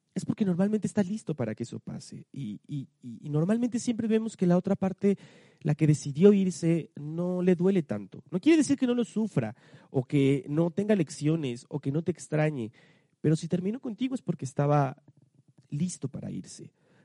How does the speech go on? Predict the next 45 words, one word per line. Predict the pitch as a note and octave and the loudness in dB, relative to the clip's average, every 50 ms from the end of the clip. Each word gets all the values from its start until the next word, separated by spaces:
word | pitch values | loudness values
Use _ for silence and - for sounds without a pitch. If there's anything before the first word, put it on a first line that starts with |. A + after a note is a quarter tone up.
| _ _ _ | _ _ _
Finalmente, | C#3 C3+ E3 F#3 G3+ G#3 G#3 F#3+ E3+ G#3 G#3 - - - _ _ _ _ _ _ _ _ _ _ _ _ _ - | 0 2 2 2 2 2 -2 2 4 4 4 4 2 -2 _ _ _ _ _ _ _ _ _ _ _ _ _ -12
el | - C3+ C3 | -12 -8 0
que | - D3 | 4 6
la | C#3+ C3+ | 6 6
pasa, | - - D3+ D#3 - G3 F#3+ F3+ F3 D#3 - _ _ _ _ _ _ _ _ _ _ _ _ | 4 2 -4 -2 0 2 2 2 2 0 -2 _ _ _ _ _ _ _ _ _ _ _ _
el | E3+ D#3 D3 | -4 -2 0
que | - E3 | 2 2
la | D3 C#3 | 2 2
pasa | D#3 F3+ - G#3 | 0 -2 -4 0
peor | F3 F#3 F3+ F#3 F#3+ | 2 4 4 4 4
es | F#3+ F#3+ | 2 0
el | F3+ D#3+ | -4 -6
que | - D#3+ | -8 -8
se | - D3+ | -10 -10
queda | - - G#3+ A3+ G#3+ G3 | -4 0 0 2 2 0
y | E3+ D#3 | 0 0
no | E3 | -2
el | E3+ | -4
que | E3 G3 | -4 -6
se | F#3 - E3 | -4 -2 -4
fue. | D3 - G3+ C4+ C#4+ B3+ - _ _ _ _ _ _ _ _ _ _ _ _ _ _ _ _ _ _ _ - _ _ _ _ _ _ - E3+ E3+ - | -2 2 2 2 2 0 -8 _ _ _ _ _ _ _ _ _ _ _ _ _ _ _ _ _ _ _ -20 _ _ _ _ _ _ -20 -20 -20 0
Porque | _ F#3 F#3 - - F3+ E3 | _ 0 0 0 -4 -8 -8
quizá | - - F3 - A#3 A#3+ | -8 -10 -4 -2 0 0
no | C4 C4 | 2 2
lo | B3 | 4
veías | A3 G3+ G3+ G#3 A3 G#3+ G3 | 6 6 6 6 6 6 4
venir | G#3 G3+ G#3+ A#3+ C4 B3+ | 0 0 2 4 4 4
o | A#3+ | 6
porque | F3+ - F#3+ - F#3 | 4 2 0 0 2
para | - F#3 F3 F3+ | 2 4 2 2
ti | - - G#3 A#3 | 2 2 2 2
esa | A3+ - - A#3 A3+ | 2 2 0 -2 0
no | A3 A3 G#3+ G#3+ | 4 4 6 6
era | A3 A3 A3+ | 6 4 4
la | G3 E3+ | 2 2
forma | - - F#3 F#3+ G3 | 0 0 -2 0 -2
de | F#3+ F3 | -2 0
resolver | E3 D#3+ D#3 - D#3 D3 D3+ D3 F#3+ G#3 | -2 -2 -2 -2 -4 -4 -2 0 2 2
el | G#3+ G3+ | 2 2
problema. | - - F#3 G3 A3+ C4+ F4 E4+ A#3 D#3 C#3 - _ _ _ _ _ - - - - - - - | 0 0 0 0 0 -2 -6 -4 -4 -6 -6 -6 _ _ _ _ _ -20 -20 -20 -20 -20 -2 10
Pero | - D#3+ E3+ F3+ | 12 12 12 12
vaya, | F#3+ F3+ D#3 C3+ C3 | 12 12 12 10 8
cuando | - E3 E3 F3 F3 F3 D3+ | 6 4 4 4 4 2 2
tú | - C4+ D#4 | 2 2 2
estás | - - - - F3+ F3+ F3+ E3+ - - - - - | 2 2 6 6 8 8 8 6 2 -2 -6 -10 -12